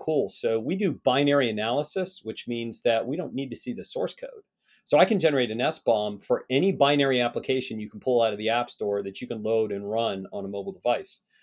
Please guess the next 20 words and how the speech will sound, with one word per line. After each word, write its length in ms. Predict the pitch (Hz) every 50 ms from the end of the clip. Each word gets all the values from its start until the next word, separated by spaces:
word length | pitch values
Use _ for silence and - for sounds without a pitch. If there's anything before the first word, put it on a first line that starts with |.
| _ _ _ -
So 160 | - - 127
we're 140 | 131 139 135
able 180 | 135 123 127
to 40 | 120
give 220 | 117 113 131 127 123
you 120 | 120 107
that 260 | 113 110 107 107 - _ -
sort 260 | - - 131 117 107
of 80 | 101 107
visibility 800 | 123 135 127 117 113 98 127 127 131 123 107 107 107 101 101 101 - -
to 320 | - 117 110 107 107 104 98
that 160 | 110 110 110 - 117
otherwise 440 | 120 123 120 113 110 110 113 110 - 120
opaque 400 | 107 - - 123 110 98 - -
thing 320 | - 160 160 143 117 107
because 260 | 107 101 - 117 104
of 120 | 110 95 104
our 120 | 98 98
black 320 | - 120 117 113 110 -
box, 380 | - 113 95 95 92 - -